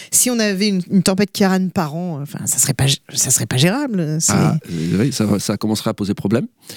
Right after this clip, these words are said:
Speaker 2: c'est sûr. Ben, peut-être, comme dit, euh, Isor tout à l'heure, euh,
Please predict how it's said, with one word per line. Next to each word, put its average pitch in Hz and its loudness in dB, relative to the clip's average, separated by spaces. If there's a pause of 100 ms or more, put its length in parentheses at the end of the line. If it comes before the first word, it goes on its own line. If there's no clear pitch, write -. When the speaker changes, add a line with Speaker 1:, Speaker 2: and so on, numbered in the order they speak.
(120)
Speaker 2:
c'est - -2
sûr. 147 4 (140)
Ben, 110 0
peut-être, 123 -10
comme 101 -6
dit, 98 2
euh, 95 4
Isor 104 4
tout 113 0
à 92 4
l'heure, 139 4
euh, 107 4